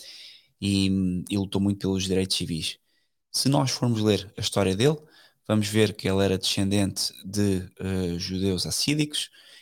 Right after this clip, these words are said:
e vamos ver que ele obtém a sua,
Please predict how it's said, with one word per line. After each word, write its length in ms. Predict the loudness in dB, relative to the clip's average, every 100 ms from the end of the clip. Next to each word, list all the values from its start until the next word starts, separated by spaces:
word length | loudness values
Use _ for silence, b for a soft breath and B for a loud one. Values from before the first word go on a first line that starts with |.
| B
e 280 | 0 2 0 0
vamos 240 | 2 2
ver 320 | 2 2 0
que 160 | -4 -2
ele 140 | -2 -2
obtém 580 | -6 -6 -2 -2 -2 -8 _ _ -10
a 80 | -6
sua, 540 | -6 -2 0 0 -2